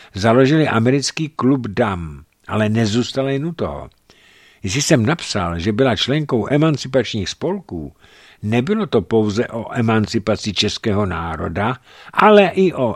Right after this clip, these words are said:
emancipaci českých žen. To se projevovalo nejvíce za jeho působení coby novinářka a jejím hlavním tématem většiny článků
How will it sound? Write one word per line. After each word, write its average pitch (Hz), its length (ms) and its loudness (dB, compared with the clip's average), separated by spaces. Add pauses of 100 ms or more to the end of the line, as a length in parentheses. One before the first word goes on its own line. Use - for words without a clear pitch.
(100)
emancipaci 156 1000 0
českých 104 640 0
žen. 107 440 -2 (960)
To - 100 -8
se 117 160 2
projevovalo 131 720 0
nejvíce 117 520 0
za 117 140 0
jeho 135 460 -2 (120)
působení 104 1040 -2
coby 127 260 2
novinářka 101 960 -4 (560)
a 98 100 -6
jejím 127 340 4
hlavním 143 440 2
tématem 135 600 0
většiny 123 440 -2
článků 98 840 -2